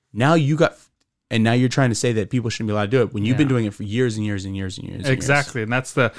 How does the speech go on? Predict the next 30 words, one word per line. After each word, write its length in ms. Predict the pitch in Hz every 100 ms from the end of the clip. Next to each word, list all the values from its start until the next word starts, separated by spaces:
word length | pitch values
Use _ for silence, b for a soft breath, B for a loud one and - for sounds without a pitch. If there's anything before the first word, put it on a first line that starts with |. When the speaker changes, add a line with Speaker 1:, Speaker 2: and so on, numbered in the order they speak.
| B B B
Speaker 2:
the 100 | 123
stances 520 | - 131 127 - 107
Reddit's 340 | 123 131 120 -
taking 320 | 117 - 110
on 160 | 107 107
it, 100 | -
to 100 | 110
where 520 | 110 110 107 101 101 B B B B B -
they 180 | 135
are 240 | 120 139 131
losing, 640 | 120 139 156 180 190 190 - -
or 240 | 123 120 113
you 220 | 113 127
might 280 | 127 139 131
lose 280 | 135 156 139
a 60 |
little 240 | 135 151 156
bit 140 | 151
of 60 | 143
money 260 | 143 156 165
or 220 | 123 117
all 240 | 123 139
your 100 | 156
money. 360 | 156 165 175 180 b b b
Even 240 | 135 139 143
the 80 | 127
guy 180 | 135
from, 240 | 131 135 120
uh, 100 | 110
Barstool 560 | 113 160 160 - 107